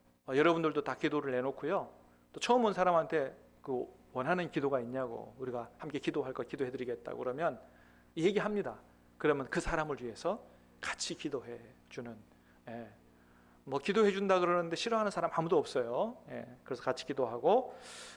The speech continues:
나중에 교회로 한번 와보시지 않겠냐고 초대하고, 끝나고 갈 때,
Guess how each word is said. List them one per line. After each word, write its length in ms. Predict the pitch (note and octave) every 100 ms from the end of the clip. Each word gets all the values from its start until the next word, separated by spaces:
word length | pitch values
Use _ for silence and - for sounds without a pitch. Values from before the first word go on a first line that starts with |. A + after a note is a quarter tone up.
| -
나중에 560 | C3 C3 C#3+ E3 A#2 - - - - -
교회로 520 | E3 D3 D3 B2+ A2+ - - - _ -
한번 400 | C#3+ C3 B2+ A#2 - -
와보시지 480 | G2 A2+ C3+ C#3+ C#3+
않겠냐고 880 | B2 A2 B2 A#2 G#2+ B2 D#3 B3 - - -
초대하고, 540 | - D3+ A#2+ B2 A2+ - - - -
끝나고 300 | A#3 A3+ G#3+
갈 260 | D3+ C3+ -
때, 240 | G#3 C#4